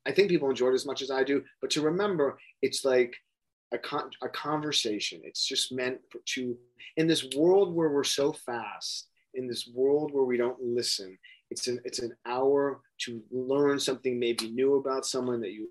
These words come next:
admire, and just to go back to, like, old school, old form. And I'm very appreciative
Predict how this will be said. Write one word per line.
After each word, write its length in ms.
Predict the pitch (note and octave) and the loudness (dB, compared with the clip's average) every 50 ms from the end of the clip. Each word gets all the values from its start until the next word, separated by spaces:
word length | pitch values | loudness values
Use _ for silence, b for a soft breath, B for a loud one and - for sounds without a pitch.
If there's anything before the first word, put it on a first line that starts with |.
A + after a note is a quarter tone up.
| - A2 | -10 -12
admire, 560 | A2 D3 D#3+ D#3+ D#3+ D#3 D#3 D3+ D3+ C#3+ - - | -10 -8 -8 -6 -4 -4 -4 -4 -4 -4 -6 -8
and 140 | B2 B2+ B2 | -8 -8 -4
just 360 | A#2 C3 B2+ B2 - - - - | 0 0 0 0 0 -4 -4 -6
to 80 | B2+ A#2 A#2 _ | -6 -6 -4 _
go 120 | - B2+ A#2+ | 2 2 2
back 340 | B2 B2 B2 B2 A#2+ - | 2 0 -2 -2 -4 -6
to, 140 | - - A#2+ | -4 -4 -2
like, 160 | A2 A2 G#2+ - _ | -2 -4 -8 -8 _
old 260 | A#2+ B2 B2+ B2 A#2+ | 0 2 2 2 0
school, 340 | - - - A#2+ A#2 A2+ - A2 | -4 -4 -2 -2 -2 -2 -2 -4
old 240 | A2+ A#2 A#2 A2 _ | -4 -6 -6 -6 _
form. 260 | _ A2 G#2+ G#2+ G#2+ G#2+ | _ -12 -10 -8 -10 -10
And 80 | G#2 G2+ | -10 -10
I'm 100 | G#2 G#2+ | -12 -4
very 260 | A2+ C3+ D3 D#3 D#3+ | 0 2 2 2 2
appreciative 560 | D#3 - - - C#3 A#2+ - - A#2 A#2+ G#2+ | 0 -2 -6 -4 -4 -2 -2 0 0 -2 -2